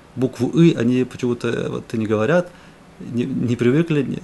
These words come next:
да, не, не, не приспособлены, поэтому лучше не пытаться, чтобы израильтяне сказали слово «рыба» и,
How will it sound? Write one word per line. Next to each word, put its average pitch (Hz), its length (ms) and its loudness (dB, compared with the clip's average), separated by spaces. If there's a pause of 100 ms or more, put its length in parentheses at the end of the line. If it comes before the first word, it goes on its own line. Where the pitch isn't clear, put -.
да, 120 180 0
не, - 440 -2
не, 139 140 4
не 139 160 6
приспособлены, 151 580 4
поэтому 131 360 2
лучше 131 240 0
не 127 120 4
пытаться, 127 340 2
чтобы 113 380 -2 (960)
израильтяне 107 440 0
сказали 107 560 2 (1040)
слово 98 480 -4
«рыба» 113 380 2 (260)
и, 98 160 -6